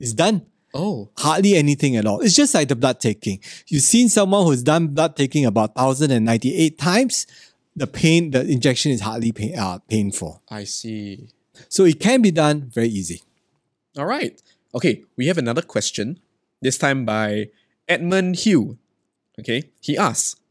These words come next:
Speaker 2: "How easy is covid nineteen transmitted through surfaces?"
Speaker 1: Great question. Now, at this point in time, the scientists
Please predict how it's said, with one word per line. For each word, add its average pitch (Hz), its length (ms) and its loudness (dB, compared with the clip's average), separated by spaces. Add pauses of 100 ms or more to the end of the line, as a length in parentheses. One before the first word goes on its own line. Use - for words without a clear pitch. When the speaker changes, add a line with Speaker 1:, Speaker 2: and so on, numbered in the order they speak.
(800)
Speaker 2:
"How 160 300 -2
easy 107 480 -6 (340)
is - 160 -10
covid 135 380 0
nineteen 120 480 -4
transmitted 110 600 -6
through 113 160 -8
surfaces?" - 1120 -2 (960)
Speaker 1:
Great 180 300 4
question. 131 760 2 (460)
Now, 208 360 4 (160)
at 196 180 2
this 294 200 2
point 220 320 2
in 151 180 4
time, 170 340 2 (220)
the 135 100 0
scientists 170 640 2